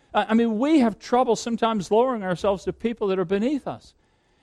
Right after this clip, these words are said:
And can you imagine this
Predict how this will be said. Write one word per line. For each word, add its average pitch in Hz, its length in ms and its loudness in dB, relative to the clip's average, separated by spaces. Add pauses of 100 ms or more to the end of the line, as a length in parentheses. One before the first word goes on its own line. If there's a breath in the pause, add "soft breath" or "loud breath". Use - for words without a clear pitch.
And 180 100 -6
can 214 160 0
you 269 140 0
imagine 175 800 -6 (760)
this 170 320 -2